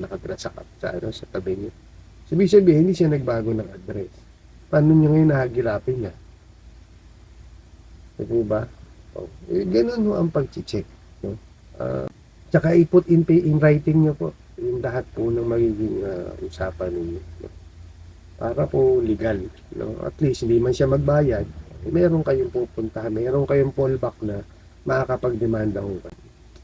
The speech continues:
I hope nakatulong po itong video na to, no? At, ah, nasagot ko po yung, ah, katanungan na yun. Maraming, maraming salamat po sa inyong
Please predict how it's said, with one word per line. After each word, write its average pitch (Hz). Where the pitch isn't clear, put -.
I 147
hope 202
nakatulong 135
po 131
itong 127
video 127
na 135
to, 101
no? 117
At, -
ah, 107
nasagot 110
ko -
po 104
yung, 92
ah, 87
katanungan 95
na 113
yun. 82
Maraming, 117
maraming 110
salamat 113
po 123
sa -
inyong 98